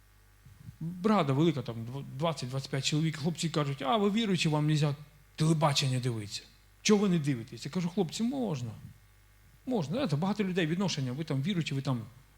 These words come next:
забиті там, та й все». Я кажу: «Хлопці, можна. Просто я принципово не дивлюсь.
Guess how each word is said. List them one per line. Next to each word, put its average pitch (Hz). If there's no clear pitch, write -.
забиті 147
там, 104
та -
й 110
все». -
Я 180
кажу: 214
«Хлопці, 226
можна. 165
Просто 214
я 208
принципово 208
не 170
дивлюсь. 147